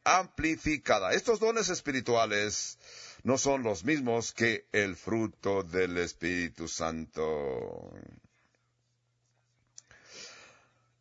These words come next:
Ahora veremos, la paciencia es para todos nosotros, no a todos se le ha dado el don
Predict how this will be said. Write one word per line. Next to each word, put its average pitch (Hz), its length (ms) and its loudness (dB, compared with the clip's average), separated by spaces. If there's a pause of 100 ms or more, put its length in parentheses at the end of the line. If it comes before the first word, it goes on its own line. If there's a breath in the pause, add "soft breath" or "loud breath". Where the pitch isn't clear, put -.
(160)
Ahora 160 320 6
veremos, 180 1300 0
la 113 320 4
paciencia 147 1300 2
es 127 360 2
para 104 300 4
todos 127 340 4
nosotros, 123 880 0 (240 loud breath)
no 139 580 2
a 107 200 4
todos 139 440 2
se 107 280 2
le 104 180 4
ha 120 160 4
dado 120 480 2
el 101 180 0
don 139 460 0